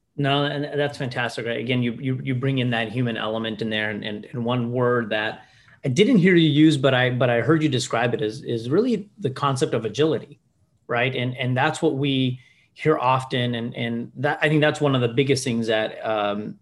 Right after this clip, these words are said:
most organizations have learned this past year is, is you have to be agile. It doesn't matter what business you're in, whether you're a, a restaurant owner that had to, uh, all, all of a sudden have outdoor, outdoor, uh, seating and, and, and outdoor dining, all the way to, you know, maybe even,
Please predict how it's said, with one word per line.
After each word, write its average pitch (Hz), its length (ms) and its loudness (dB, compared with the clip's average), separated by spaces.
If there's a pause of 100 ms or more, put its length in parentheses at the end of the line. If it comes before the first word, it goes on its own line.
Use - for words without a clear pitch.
(140)
most 147 500 4
organizations 127 760 0
have 104 140 -10
learned 104 260 -8
this 101 120 -12
past - 360 -10
year 104 180 -8
is, 104 200 -12
is 113 220 -12
you 117 100 -8
have 120 340 -6
to - 60 -10
be 113 160 -8
agile. 107 360 -10
It 113 80 -8
doesn't 175 220 -6
matter 135 180 -2
what 110 220 -8
business 120 300 -8
you're 110 160 -6
in, 120 180 -4
whether 131 240 0
you're 131 220 0
a, 113 200 -2 (420)
a 123 80 -2
restaurant 156 460 2
owner 151 280 4
that 123 160 0
had 131 160 -2
to, 120 180 -2 (480)
uh, 110 360 -2 (540)
all, 139 180 4
all 147 220 4
of 156 100 4
a 151 60 6
sudden 143 440 0
have 135 220 0
outdoor, 147 680 2
outdoor, 147 540 2
uh, 131 240 0
seating 143 680 -2
and, 127 180 -2
and, 127 240 -8
and 123 200 -6
outdoor 135 480 0
dining, 135 540 -2
all 123 200 -2
the 127 80 -2
way 123 220 0
to, 127 420 -4
you 123 140 -6
know, 113 100 -6
maybe 120 280 -4
even, 113 440 -4